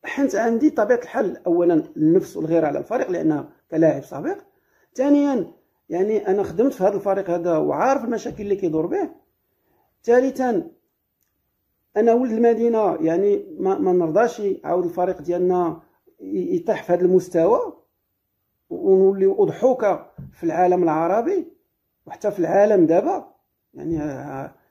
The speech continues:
يعني بلا ما ندخلوا في، في، في التفاصيل، ولكن انا كنظن اليوم خصنا نتحدوا كاملين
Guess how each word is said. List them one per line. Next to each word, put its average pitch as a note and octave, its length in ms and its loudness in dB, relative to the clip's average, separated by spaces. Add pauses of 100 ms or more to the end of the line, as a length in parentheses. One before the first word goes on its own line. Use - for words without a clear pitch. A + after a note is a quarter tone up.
(120)
يعني - 200 -10
بلا F#3 160 4
ما G3+ 120 4
ندخلوا E3 300 2
في، D3 360 -12
في، - 200 -20 (280)
في - 80 -20
التفاصيل، G3 560 -4 (280)
ولكن C#3 600 -4 (360)
انا C#3+ 180 -6
كنظن G3 340 0
اليوم D#3 640 2 (720)
خصنا F3 320 0
نتحدوا D#3+ 500 2
كاملين D#3+ 640 0